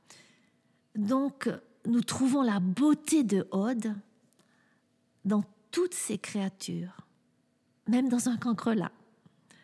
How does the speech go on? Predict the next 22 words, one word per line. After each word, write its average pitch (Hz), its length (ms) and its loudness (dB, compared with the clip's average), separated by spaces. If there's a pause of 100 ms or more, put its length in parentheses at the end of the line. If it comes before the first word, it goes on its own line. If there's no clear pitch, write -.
(600)
Si - 200 0
nous 233 100 4
cherchons 269 640 0 (400)
un 247 140 4
idéal 226 360 4
parfait 240 640 -2
visible 220 720 0
extérieurement, 214 840 0 (340)
il 202 160 0
est 208 80 2
possible 208 800 0 (880)
que 247 100 2
nous 233 140 6
ne 220 100 6
remarquions 208 720 0 (280)
pas 277 220 0
cette - 460 -6 (120)
humble 196 400 2
beauté, 170 580 -4 (1000)
cet - 380 -6
humble 214 400 4
éclat. 180 400 -6